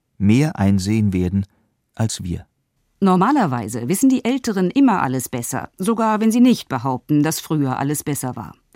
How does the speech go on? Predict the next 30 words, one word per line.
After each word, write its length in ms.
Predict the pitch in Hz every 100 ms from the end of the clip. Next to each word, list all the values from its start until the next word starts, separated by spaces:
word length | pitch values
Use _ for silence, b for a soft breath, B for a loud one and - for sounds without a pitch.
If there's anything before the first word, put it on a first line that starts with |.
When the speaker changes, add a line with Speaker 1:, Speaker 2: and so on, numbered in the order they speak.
| B B B B
Speaker 2:
Aber 360 | 175 175 170 165
Campe 440 | 185 226 262 277
bringt 300 | 208 226 233
nur 120 | 214
eine 260 | 190 190 165
Hoffnung 420 | 226 - 135 123
zum 180 | - 131
Ausdruck. 680 | 120 113 - - - - _ B B B
Und 280 | 185 175 -
unabhängig, 640 | 285 302 - 160 147 143 156
was 140 | 147
die 120 | 147
Nachkommen 540 | 139 151 - 175 156 143
einmal 360 | 143 139 135
besser 480 | 131 180 165 131 -
einsehen 680 | 135 196 214 143 135 135 131
werden 300 | 135 135 131
als 320 | 127 123 139
wir, 260 | 156 185 180 B B B B
ist 140 | 247 285
es 120 | 240
eben 260 | 226 220 180
diese 420 | 233 262 254 190
Hoffnung 380 | 208 - 247 226
auf 160 | 190
das 200 | 196 -
Kommende, 520 | - 180 160 127 117 - _ -
auf 140 | 139
die 120 | 165
Nachkommenschaft, 920 | 160 165 - 180 160 139 - - -